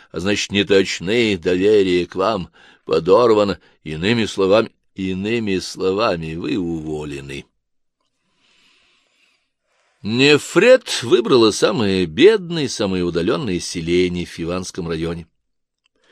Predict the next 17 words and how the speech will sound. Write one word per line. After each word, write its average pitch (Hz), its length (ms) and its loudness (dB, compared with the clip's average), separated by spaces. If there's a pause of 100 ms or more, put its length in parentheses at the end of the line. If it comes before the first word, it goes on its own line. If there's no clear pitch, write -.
(600)
Оно 185 380 4
располагалось 170 800 4
на 160 100 -2
краю 160 300 2
пустыни, 147 840 -2
плохо - 520 0
орошалось 151 760 2
и 98 140 -4
насчитывало, 202 800 0 (420)
на 104 140 -2
удивление, 156 600 0
много 151 460 0
жителей, 117 540 -6
страдавших 165 760 -4 (220)
от 131 220 -4
кожных 160 400 -2
заболеваний. 95 720 -2